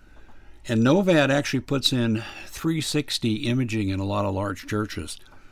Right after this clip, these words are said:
They know who you are, where you are, where you sit. They know what you're singing, what you're saying. They have everything on you. And your pastor agreed to this. And there's a lot of pastors that agreed to this.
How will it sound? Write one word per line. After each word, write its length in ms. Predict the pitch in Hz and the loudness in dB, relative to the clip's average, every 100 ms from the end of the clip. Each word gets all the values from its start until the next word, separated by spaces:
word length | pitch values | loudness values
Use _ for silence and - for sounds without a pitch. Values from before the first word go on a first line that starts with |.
| - - - | -20 -20 -10
They 120 | - 113 | 0 2
know 200 | 110 98 | 4 2
who 200 | - 135 | 0 2
you 260 | 156 151 | 4 4
are, 280 | 123 117 113 | 4 2 2
where 260 | 107 110 123 | 0 0 0
you 240 | 117 117 | 0 2
are, 240 | 110 107 | 2 2
where 280 | 101 104 117 | 0 -2 -2
you 220 | 113 117 | -2 -2
sit. 380 | 120 - 107 104 - | -2 0 -2 -4 -6
They 120 | - | -4
know 240 | 104 107 110 | -2 -2 -2
what 340 | 101 107 - | -2 -2 -2
you're 100 | 139 | -2
singing, 600 | 139 - 117 107 110 110 | -2 0 2 2 2 2
what 240 | 98 98 - | 0 -2 -2
you're 80 | 147 | -2
saying. 560 | - 117 107 110 107 - - - - - - - - - - | 0 0 2 2 0 -2 -16 -20 -18 -18 -18 -18 -18 -20 -14
They 220 | - 123 | -6 -2
have 240 | 98 117 107 | 0 0 2
everything 460 | 117 117 107 104 | 0 0 0 0
on 220 | 92 90 | 0 0
you. 180 | 90 82 - - - - - - - - - - - - - - | -2 -4 -12 -16 -16 -18 -20 -20 -20 -20 -20 -20 -18 -18 -14 -6
And 140 | - 113 | 2 2
your 100 | 107 | 2
pastor 480 | 117 107 98 104 | -2 -2 -2 -2
agreed 360 | 92 87 85 90 | -4 -4 -6 -6
to 100 | 92 | -8
this. 420 | 85 80 - - - - - - - - - - - - - - - - - - - - | -10 -10 -12 -12 -16 -20 -20 -20 -20 -20 -20 -20 -20 -18 -18 -20 -20 -20 -20 -20 -20 -6
And 120 | 107 | -2
there's 140 | 98 | 0
a 60 | 92 | 0
lot 240 | 92 95 | 0 0
of 60 | 98 | -2
pastors 600 | 101 90 87 - 87 87 | -4 -4 -4 -6 -6 -8
that 140 | - 87 | -8 -8
agreed 360 | 85 85 85 | -6 -6 -8
to 120 | - 80 | -8 -10
this. 380 | 78 85 - | -10 -10 -12